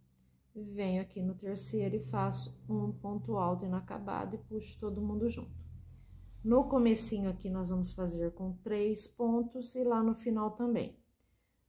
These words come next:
Uma correntinha, pulo um pontinho de base, venho no próximo, faço um ponto alto,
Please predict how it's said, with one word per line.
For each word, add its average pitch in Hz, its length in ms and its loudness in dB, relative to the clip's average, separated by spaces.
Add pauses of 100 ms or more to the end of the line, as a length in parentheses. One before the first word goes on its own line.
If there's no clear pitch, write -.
(120)
Uma 220 420 6
correntinha, 190 1000 0 (1300)
pulo 254 240 4
um 208 80 2
pontinho 185 420 -2
de 180 120 0
base, 170 400 0
venho 170 240 2
no 175 100 2
próximo, 175 560 -2
faço 156 580 -6
um 190 280 -4
ponto 180 560 -6
alto, 180 600 -2